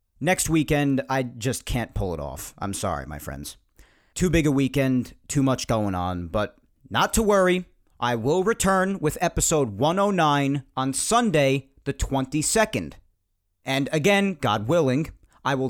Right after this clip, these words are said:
definitely go straight through until twenty twenty-one baseball is wrapped up. Because again, I hate taking off at all,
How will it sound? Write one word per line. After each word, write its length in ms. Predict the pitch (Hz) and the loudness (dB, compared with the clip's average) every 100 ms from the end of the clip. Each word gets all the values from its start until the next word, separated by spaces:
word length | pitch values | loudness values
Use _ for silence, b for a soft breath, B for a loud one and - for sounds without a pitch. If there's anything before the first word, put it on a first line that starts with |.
| 101 | -4
definitely 480 | - 196 220 220 214 | 0 2 2 0 0
go 260 | 170 170 165 | 2 4 4
straight 600 | - - - 135 226 - | 2 -4 0 2 2 2
through 460 | 151 160 151 147 - - | 0 4 4 2 -2 -10
until 420 | 107 - 180 190 | -6 0 2 2
twenty 420 | - - 165 165 | 0 0 0 0
twenty-one 560 | - 160 160 147 147 127 | 0 0 2 2 0 0
baseball 720 | 131 127 - 127 127 127 - | 0 0 0 2 2 0 -2
is 220 | 131 110 | -6 -6
wrapped 400 | 85 107 104 - | -2 0 0 -2
up. 220 | 90 65 - b b | -4 -4 -6 b b
Because 280 | 123 139 110 | -4 -4 -2
again, 420 | 147 139 190 165 151 | -4 0 2 2 0
I 320 | 151 147 135 - | 0 0 0 -4
hate 420 | - - 196 202 | -6 0 0 0
taking 380 | - 165 160 151 | 0 0 0 0
off 280 | 143 139 - - | 2 0 -2 -4
at 120 | 131 | 2
all, 460 | 180 156 - - | 4 4 0 -10